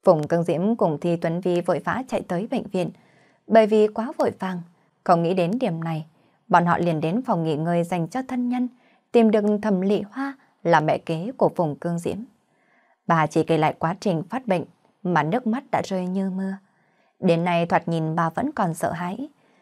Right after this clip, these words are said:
Từ bộ dáng chật vật tiều tụy kia, có thể đoán được mấy ngày nay bà đã trải qua bao nhiêu là mệt nhọc. Thì Tuấn Vi nhìn Phùng Cương Diễm không được tự nhiên an ủi gì thầm,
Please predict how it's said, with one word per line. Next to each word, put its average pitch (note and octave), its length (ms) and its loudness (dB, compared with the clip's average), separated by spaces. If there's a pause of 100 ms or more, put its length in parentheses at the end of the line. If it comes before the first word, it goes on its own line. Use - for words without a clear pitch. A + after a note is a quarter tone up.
(260)
Từ A3+ 140 10
bộ G#3+ 140 4
dáng A3+ 280 -2
chật G3+ 180 -4
vật G3+ 220 0
tiều G3 160 0
tụy F#3 320 -2
kia, C4+ 240 -6 (340)
có F#3 100 2
thể G3 140 6
đoán E3 240 0
được F#3+ 160 0
mấy E3 180 -2
ngày G3+ 220 -2
nay E3+ 380 -4
bà F3 140 0
đã - 220 -4
trải F3 240 -2
qua F3+ 160 -6
bao F#3 180 -6
nhiêu F#3 220 -4
là F#3 140 -2
mệt E3 280 -4
nhọc. E3+ 200 -6 (880)
Thì F#3 160 4
Tuấn F3 200 0
Vi F3+ 200 2
nhìn F3 200 0
Phùng D#3+ 260 -2
Cương F3+ 200 -6
Diễm F3 220 -4 (180)
không G3 200 0
được F#3 220 -4
tự G#3 120 2
nhiên C4 240 0
an C4 240 -2
ủi F3 160 0
gì D#3+ 280 -2
thầm, F3 200 -4